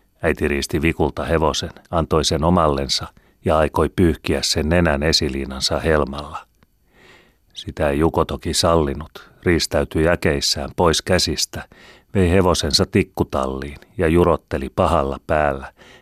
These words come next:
mieli katkerana, ja valmisteli jo uutta sisun purkausta. Ja kohta muistikin hän taas tervan. Mieleen muistui näet imeminen. Nälkä alkoi vaivata. Hän yritteli jo itkua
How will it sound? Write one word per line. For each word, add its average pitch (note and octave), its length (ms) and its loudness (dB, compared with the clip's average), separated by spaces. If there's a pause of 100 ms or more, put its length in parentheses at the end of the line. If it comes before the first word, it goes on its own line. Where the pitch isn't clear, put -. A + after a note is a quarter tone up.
mieli E2 320 2
katkerana, D2 760 -6 (380)
ja D2 120 -2
valmisteli D2 640 0
jo C#2+ 120 0
uutta E2 400 2
sisun C#2 460 -4
purkausta. - 920 -10 (1000)
Ja F#2+ 100 0
kohta F#2+ 320 -2
muistikin E2 500 0
hän D#2+ 140 -2
taas E2 260 0
tervan. D#2 460 -2 (680)
Mieleen C#2+ 360 0
muistui C#2 360 -6
näet D2 220 -2
imeminen. D2 560 -4 (500)
Nälkä C#2 340 -2
alkoi C2 360 -8
vaivata. B1+ 540 -10 (840)
Hän D#2+ 200 -2
yritteli E2 520 0
jo D2 100 -2
itkua - 680 -4